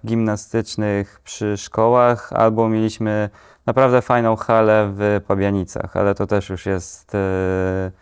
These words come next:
no, z pięćdziesiąt minut, przynajmniej w tamtych czasach, od Piotrkowa, jeszcze najczęściej w godzinach wieczornych, były wcześniej wykupione, więc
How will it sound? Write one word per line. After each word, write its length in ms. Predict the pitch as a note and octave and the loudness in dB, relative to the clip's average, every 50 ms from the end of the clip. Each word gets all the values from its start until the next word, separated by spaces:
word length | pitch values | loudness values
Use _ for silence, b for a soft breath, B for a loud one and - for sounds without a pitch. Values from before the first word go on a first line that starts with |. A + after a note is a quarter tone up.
| _ _ _ _ _ _ - | _ _ _ _ _ _ -6
no, 100 | - E3+ | -6 -6
z 100 | - - | -6 -4
pięćdziesiąt 480 | - D#3 C#3+ C#3+ C#3 - - B2+ B2 | -2 0 2 2 2 0 0 -2 0
minut, 360 | B2 B2 A#2 G#2+ G#2 G2+ - | 0 0 2 0 0 -2 -4
przynajmniej 380 | _ - - A2+ A2 G#2+ G#2+ G#2 | _ -6 0 0 2 2 2 -2
w 40 | - | 0
tamtych 360 | - A2 G#2 - G2+ G2 - | 0 -2 -2 -2 -4 -6 -4
czasach, 480 | - - G#2 G2+ - - G2 F#2+ F2+ G2+ | 0 0 0 0 0 -2 -2 -2 0 0
od 280 | G2+ G2+ G2 - _ | -2 -2 -2 -4 _
Piotrkowa, 720 | - G2+ F#2+ - - - A2+ A2 G#2+ G#2 G#2 G2 G2 G2 G2 - G2+ | -6 -6 -6 -6 -4 0 0 0 2 2 2 2 2 2 0 -2 -6
jeszcze 360 | G2 F#2+ - - - G#2 G2 | -8 -8 -8 -6 -4 -4 -2
najczęściej 640 | F#2+ F#2+ F#2+ - - G2 F#2+ - - G2+ G2+ G2 | -2 -2 -4 -4 -6 -6 -6 -4 -2 -2 -2 -2
w 60 | F#2 | -2
godzinach 400 | G2+ A2 G#2 G2 G2+ G2+ G2 G2 | 0 -2 -2 0 0 -2 -2 0
wieczornych, 580 | F#2+ G2 G2 - - A#2 A#2 A2 G#2+ G#2+ G#2+ G2+ | -2 -2 -4 0 2 2 2 2 2 0 0 0
były 140 | G2+ G2+ G2 | 0 -2 -2
wcześniej 380 | - - G#2 - - G2+ G2+ | -2 -4 -8 -6 -4 -4 -2
wykupione, 640 | G2 G2+ G2 - G2+ G2 - A2+ A2 A2 G#2+ G#2+ G2+ | -2 -4 -2 -4 -6 -2 0 0 0 0 0 0 0
więc 300 | G2+ G2+ G2 G2 - - | 0 -2 -4 -6 -8 -14